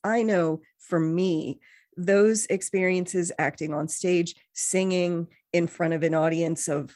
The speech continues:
you know, hundred, there was probably <laughs> once where I sang in front of, like, a thousand people because I went to a ridiculously large high school. <laughs> So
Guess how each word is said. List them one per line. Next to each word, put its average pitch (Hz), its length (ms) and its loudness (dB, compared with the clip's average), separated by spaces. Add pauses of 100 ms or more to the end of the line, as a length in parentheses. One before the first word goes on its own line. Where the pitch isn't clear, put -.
you 151 180 -6
know, 143 300 -6 (100)
hundred, 156 560 0 (140)
there 185 160 2
was 170 120 -2
probably 160 460 0
<laughs> - 20 6
once 156 360 0
where 156 140 0
I - 20 0
sang 156 320 -2
in 151 140 -4
front 151 160 -6
of, 160 100 -6
like, - 220 -6 (260)
a 160 60 0
thousand 156 480 0
people 170 360 -4
because 156 480 -2
I 156 140 2
went 151 260 -4
to 160 220 -2
a 147 220 -2 (320)
ridiculously 170 880 0
large 220 340 0
high 185 260 -6
school. - 400 -4
<laughs> - 40 -20 (380)
So - 580 -6